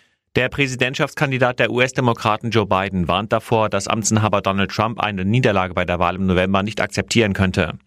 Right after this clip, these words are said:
Seine größte Sorge sei, dass Trump die Wahl stehlen wolle, sagte der frühere Vizepräsident in der Fernsehsendung Daily Show. Er verwies auf Äußerungen Trumps, der wiederholt die Rechtmäßigkeit von Briefwahlstimmen in Zweifel gezogen hatte.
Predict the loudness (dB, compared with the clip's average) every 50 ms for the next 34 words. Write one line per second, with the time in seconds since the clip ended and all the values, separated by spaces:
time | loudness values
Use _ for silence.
0 | -20 -20 -20 -20 -20 _ _ -6 -4 -4 -2 -2 -4 0 2 2 2 2 0 -2
1 | 0 2 2 0 0 -2 0 0 0 0 0 -4 -4 -6 -2 -2 -2 -2 -2 -2
2 | -2 -2 0 0 0 -2 -2 -4 -2 0 2 2 2 2 2 2 2 2 2 0
3 | 0 -2 _ _ -4 -2 -2 -2 -2 -4 -4 -2 -4 -2 2 2 2 4 2 0
4 | 0 -2 -4 -2 0 0 2 2 0 2 0 -2 -2 0 -2 -4 -2 -2 -4 -4
5 | -2 0 0 0 0 0 0 0 -2 -2 -2 -4 0 0 2 2 2 0 0 -2
6 | -6 _ _ -20 -20 -20 -20 -20 -20 _ _ -4 -4 -4 -4 -2 0 0 0 2
7 | 2 0 0 2 -2 -2 0 0 0 0 0 0 -2 0 0 0 0 0 -2 -4
8 | -6 -2 -2 -2 0 0 0 -2 0 2 2 2 2 2 0 -2 -2 -2 -6 -4
9 | -4 -2 -2 -2 -2 -2 -2 -4 -4 -4 -6 -4 -2 -2 -2 0 0 -2 -2 -2
10 | -2 -2 0 2 2 2 2 0 -2 -2 -2 -4 -4 -2 0 2 0 2 2 2
11 | 0 2 0 -2 -2 -4